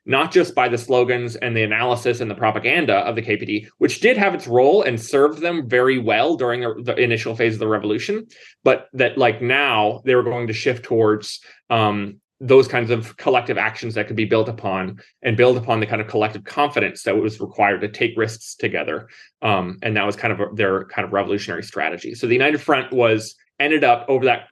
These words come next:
that year, nineteen twenty-one to nineteen twenty-two, being extremely effective. It built back the membership of the Communist Party.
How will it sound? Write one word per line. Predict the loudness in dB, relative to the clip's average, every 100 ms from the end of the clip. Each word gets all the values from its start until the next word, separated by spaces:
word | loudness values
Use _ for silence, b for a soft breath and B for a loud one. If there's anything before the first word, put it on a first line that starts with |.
| -4
that | -4 0
year, | 0 0
nineteen | -4 -8
twenty-one | -6 -2 0 0 -2 -12 _ 0 2 0 -4 -12 _
to | -4
nineteen | -2 -2 -2
twenty-two, | -2 -4 0 2 2 -2 B _
being | 0 0
extremely | -2 -4 2 4 4 2
effective. | 0 -4 -2 -4 -6 _ _
It | -2 0 6
built | 4 4
back | 0 -2
the | -2
membership | -2 -2 0 0 0 -2
of | -2 0
the | -4
Communist | -2 -4 -4 -6 -2
Party. | 2 2 2